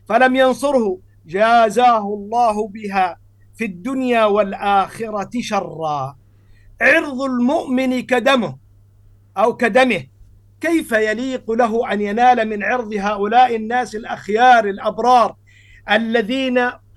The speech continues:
سجنوا بغير حق وحوكموا بغير حق وحبسوا بغير حق وأوذوا في السجون بغير حق، إلا أن يقول رب-، ربنا الله؟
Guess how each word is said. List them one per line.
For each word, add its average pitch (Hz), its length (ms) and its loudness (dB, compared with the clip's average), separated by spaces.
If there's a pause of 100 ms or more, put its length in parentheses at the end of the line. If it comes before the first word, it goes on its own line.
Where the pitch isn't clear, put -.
(320)
سجنوا 269 560 -4
بغير 254 420 0
حق 190 300 -6 (420)
وحوكموا 262 720 -2
بغير 254 460 -2
حق 233 320 -2 (420)
وحبسوا 233 1600 0
بغير 262 480 0
حق 247 300 -2 (340)
وأوذوا 269 560 -2
في 208 80 -10
السجون 262 520 -4
بغير 254 440 0
حق، - 300 -4 (280)
إلا 262 300 0
أن 247 60 -2
يقول 240 420 -2
رب-، 202 340 -4
ربنا 185 380 -4
الله؟ 156 360 -10